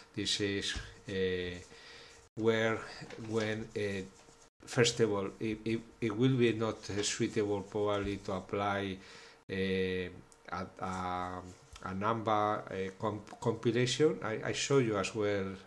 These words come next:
yesterday or the day before, when you have a, a complex transformation, the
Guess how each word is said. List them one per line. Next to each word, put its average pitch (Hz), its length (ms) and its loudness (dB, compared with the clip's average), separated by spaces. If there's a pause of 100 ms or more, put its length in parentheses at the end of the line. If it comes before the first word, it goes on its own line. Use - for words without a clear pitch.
(160)
yesterday 101 760 -2 (360)
or 98 120 -4
the 95 140 -2
day 101 200 -2
before, 101 480 -4 (600)
when 107 180 -2
you 113 80 2
have 110 380 2
a, 101 520 4
a 98 100 -10
complex 113 640 2
transformation, 110 1000 -2
the 95 180 -2